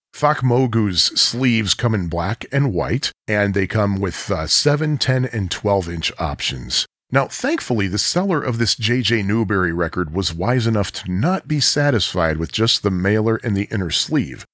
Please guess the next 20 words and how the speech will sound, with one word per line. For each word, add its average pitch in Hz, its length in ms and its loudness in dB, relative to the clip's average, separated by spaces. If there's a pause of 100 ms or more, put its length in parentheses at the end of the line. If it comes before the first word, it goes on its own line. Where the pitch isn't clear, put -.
(220)
The 104 100 0
record 113 400 0
was 101 140 0
shipped - 360 0
to 120 100 0
me 110 200 2
in 107 100 0
a 101 60 2
plastic - 720 0
outer 110 360 2
record 82 400 -4
sleeve. 62 560 -6 (340)
Because 143 380 2
the 147 100 0
mailer 117 480 2
is 95 160 0
too 127 240 0
big 113 220 0
for 95 180 -2
an 87 80 -2